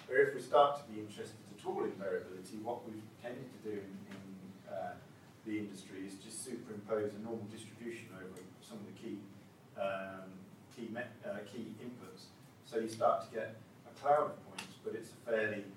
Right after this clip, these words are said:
uh, round cloud that doesn't take into account the structural behaviour of the system. So it's kind of useful. Um, and then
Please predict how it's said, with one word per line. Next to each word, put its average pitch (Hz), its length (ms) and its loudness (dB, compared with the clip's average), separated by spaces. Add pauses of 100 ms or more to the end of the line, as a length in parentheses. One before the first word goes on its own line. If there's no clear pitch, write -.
(440)
uh, 98 520 6
round 107 400 2 (220)
cloud 101 300 -2
that - 120 -12
doesn't 104 280 -6 (560)
take - 140 -6 (100)
into 98 220 -14
account 101 240 -6 (100)
the 98 120 -10 (160)
structural - 420 -6
behaviour 98 240 -6
of 90 260 -10
the - 60 -12
system. - 280 -14 (1300)
So 165 260 6
it's 208 220 2 (180)
kind - 200 10
of - 120 -4
useful. - 160 -12 (720)
Um, 131 360 10
and - 100 6
then 190 220 8